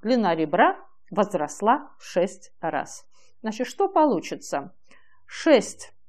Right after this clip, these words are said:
умножить на а в квадрате и ещё умножить на тридцать шесть. Значит,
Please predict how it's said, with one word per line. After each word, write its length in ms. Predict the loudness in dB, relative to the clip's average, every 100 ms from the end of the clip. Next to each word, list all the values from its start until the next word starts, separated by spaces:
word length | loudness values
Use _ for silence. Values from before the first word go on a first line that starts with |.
| -20 -20 -10
умножить 720 | -4 0 0 0 -2 -6 -6 -10
на 280 | -2 -2 2
а 300 | 4 4 2
в 60 | -8
квадрате 760 | -4 -2 -2 -4 -6 -6 -4 -6 -6 -20 -20 -20 -20 -20 -20 -20 -20 -20 -20 -20 -20 -20 -20 -20 -20 -20 -8
и 100 | 4
ещё 760 | 6 6 4 2 2 4 4 2
умножить 760 | 2 2 4 4 2 2 0 0
на 200 | 2 2
тридцать 640 | 4 2 2 0 -2 -2
шесть. 640 | -2 2 2 0 -12 -14 -18 -20 -20 -20 -20 -20 -20
Значит, 260 | -18 -18